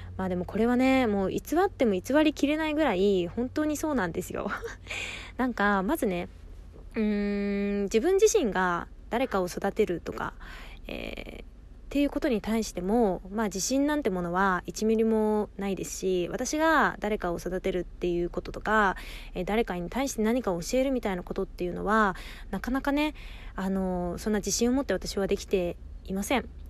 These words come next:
これは子供に対してもそう思うし、パートナーシップに対してもそういうふうに思います。えー、いつも何かしら、うん、教えてもらってるとか、えー、っていう感じのスタンスなんですね。なので、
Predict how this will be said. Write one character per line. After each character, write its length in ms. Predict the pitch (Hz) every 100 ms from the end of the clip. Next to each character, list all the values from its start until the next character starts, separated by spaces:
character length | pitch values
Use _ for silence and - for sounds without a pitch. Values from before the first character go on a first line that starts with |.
| -
こ 100 | 240
れ 60 |
は 260 | 247 285 220
子 120 | -
供 180 | 233 277
に 140 | 285
対 180 | 302 294
し 40 |
て 100 | -
も 100 | 202
そ 180 | 180 196
う 80 | 185
思 200 | 190 254
う 60 | 233
し、 360 | 214 214 190 -
パ 120 | 226
ー 40 |
ト 100 | 220
ナ 100 | 233
ー 40 | 226
シ 120 | 240
ッ 40 |
プ 120 | -
に 100 | 196
対 180 | 180 214
し 60 | 202
て 80 | 254
も 160 | 277
そ 120 | 233
う 60 | 196
い 80 | 190
う 40 |
ふ 60 | 190
う 60 |
に 140 | 190 175
思 160 | 180
い 60 | 190
ま 160 | 196 214
す。 80 | - - - - -
え 100 | 202
ー、 20 | -
い 100 | 359
つ 120 | 370
も 300 | 320 285 226
何 220 | 196 202
か 100 | 233
し 140 | 226
ら、 380 | 233 247 214 175 -
う 220 | 190 180
ん、 20 |
教 160 | 180 214
え 40 |
て 80 | 208
も 120 | 208
ら 80 | 208
っ 40 |
て 120 | 220 254
る 80 | 269
と 100 | 226
か、 380 | 196 208 185 - - - - -
え 280 | - 180 170
ー、 20 |
っ 20 | 170
て 120 | 208
い 80 | 208
う 80 |
感 180 | 208 214
じ 100 | 202
の 560 | 202 202 196 196 190 190
ス 60 | -
タ 140 | 208
ン 80 | 190
ス 220 | 196 190
な 140 | 190
ん 40 | 175
で 60 | 165
す 80 |
ね。 220 | - - 349 - - - -
な 80 | 330
の 120 | 294
で、 360 | 233 254 214